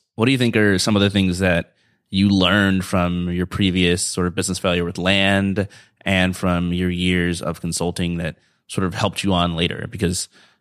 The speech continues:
uh, if I look at my startup journey in my twenties, a lot of it was very risky. There was a lot of opportunity costs that I gave up. I could have just gone and gotten a job at Google or something. Instead, I was making pennies as a startup founder,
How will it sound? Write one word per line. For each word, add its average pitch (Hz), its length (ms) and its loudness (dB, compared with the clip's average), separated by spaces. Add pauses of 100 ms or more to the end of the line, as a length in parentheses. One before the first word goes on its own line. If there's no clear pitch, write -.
(140)
uh, 76 260 -2
if - 60 -2
I 110 60 4
look 117 120 2
at 117 60 0
my 104 340 4
startup 98 340 0
journey 92 240 2
in 90 60 0
my 85 140 0
twenties, 123 580 -2 (120)
a 98 40 -4
lot 117 140 2
of 117 60 0
it 110 40 0
was 107 120 0
very 98 160 2
risky. 87 560 -4
There 90 80 -6
was 92 100 -4
a - 60 0
lot 101 100 2
of 101 60 0
opportunity 92 400 0
costs 92 220 -2
that 90 80 -2
I 92 40 2
gave 85 220 0
up. 85 100 -2
I 98 40 -10
could 110 120 0
have 95 80 -6
just 98 140 -4
gone 95 240 2
and 90 80 -2
gotten 87 240 0
a 90 60 -4
job 85 600 -2
at 87 280 -2
Google 107 300 4
or 85 80 0
something. 92 380 0
Instead, 90 240 -2
I 85 80 0
was 87 160 -2
making 85 380 -2
pennies 95 420 0
as 90 80 -4
a 90 80 -4
startup 90 320 -2
founder, 85 500 -2